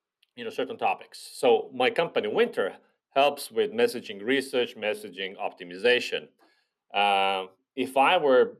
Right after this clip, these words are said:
posting as my company, nobody would give a shit 'cause people don't really resonate with companies. They resonate with real human beings. So in a way, I am doing marketing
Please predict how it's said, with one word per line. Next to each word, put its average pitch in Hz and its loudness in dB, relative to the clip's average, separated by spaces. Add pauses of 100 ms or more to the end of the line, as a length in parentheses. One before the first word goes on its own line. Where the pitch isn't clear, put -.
(160)
posting 151 0
as 104 0
my 98 -4
company, 101 0
nobody 143 -4
would 95 -16
give 92 -14
a 82 -12
shit - -18
'cause - -18
people 147 -4
don't 120 -2
really 107 2
resonate 104 2
with 92 -10
companies. 131 -4
They 107 -2
resonate 98 -2
with 87 -6 (580)
real 151 2
human 131 0
beings. 98 0 (440)
So - 4
in 151 4
a 135 6
way, 135 6
I 113 -2
am 143 -4
doing 131 0
marketing 101 -2